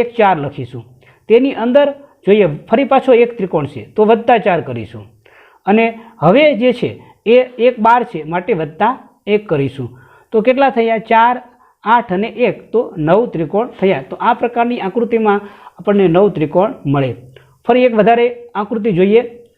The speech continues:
અહીંયા અંદર જોઈએ તો એક છે, એટલે આપણે ચાર લખીશું. તેની અંદર જોઈએ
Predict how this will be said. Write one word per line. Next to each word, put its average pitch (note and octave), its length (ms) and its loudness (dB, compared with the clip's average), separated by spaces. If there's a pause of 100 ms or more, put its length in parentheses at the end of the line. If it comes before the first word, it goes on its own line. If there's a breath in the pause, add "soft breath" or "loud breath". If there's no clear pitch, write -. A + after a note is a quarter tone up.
(180)
અહીંયા A#3+ 400 2
અંદર A#3+ 200 4
જોઈએ G3+ 320 4 (400 soft breath)
તો G#3 140 -2
એક A#3 200 2 (100)
છે, C3+ 100 -12 (220)
એટલે A#3+ 200 -4
આપણે A#3 220 2
ચાર G#3+ 240 2
લખીશું. D#3 480 -6 (1000)
તેની C#4 360 2
અંદર C4+ 200 4
જોઈએ F#3 300 0